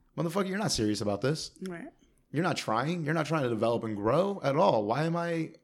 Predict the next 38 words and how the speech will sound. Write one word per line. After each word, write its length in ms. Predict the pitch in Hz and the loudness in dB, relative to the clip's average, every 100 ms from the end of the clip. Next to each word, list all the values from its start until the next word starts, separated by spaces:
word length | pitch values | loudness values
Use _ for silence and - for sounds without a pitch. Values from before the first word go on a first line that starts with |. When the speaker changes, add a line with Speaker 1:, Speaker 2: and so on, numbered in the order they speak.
| _ | _
Speaker 1:
why 320 | 113 120 165 | -2 2 2
would 160 | 208 208 | 2 2
I 80 | 180 | 2
give 260 | 139 165 | 4 2
you 120 | 151 151 | 2 -2
this 220 | 139 139 | -2 -2
week 440 | 123 120 117 - _ _ _ - | -4 -2 -4 -8 _ _ _ -4
when 500 | 113 123 120 117 113 | 2 4 2 0 0
there 100 | 131 | 0
was 120 | 120 | 2
a 80 | 113 | 2
room 340 | 113 151 165 | 4 6 6
full 160 | 147 139 | 4 0
of 100 | - | 0
people 540 | 139 127 120 107 110 113 | 0 0 0 -2 -2 -4
who 180 | 120 | -2
are 260 | 113 107 104 120 | 0 0 0 -2
actually 420 | 123 - 120 117 | -2 -4 -6 -6
trying 540 | - 117 113 104 95 | -4 -2 -2 -4 -6
at 160 | 92 - | -10 -10
this?" 320 | 82 80 - _ _ _ _ | -10 -10 -14 _ _ _ _
But 280 | 101 104 104 | 0 2 4
all 200 | 139 139 | 6 6
you 180 | 139 147 | 4 2
saw 300 | 143 120 117 | 4 4 2
was, 220 | 110 107 | 0 -2
"This 220 | 117 117 | -2 -2
is 140 | 120 107 | -2 0
your 180 | 120 120 | 0 0
week 300 | 120 123 - | 0 -2 -4
to 200 | 117 104 - | -6 -8 -10
hang 280 | 120 127 127 | -6 -2 -2
out 180 | 120 | -2
in 100 | 117 | -2
Vegas 580 | 107 127 123 113 107 - - _ _ - - - _ _ _ _ | 2 2 2 0 0 -6 -10 _ _ -20 -20 -20 _ _ _ _
for," 200 | - - 123 | -6 0 0
and 180 | 117 | 0
you 220 | 117 113 | -2 -4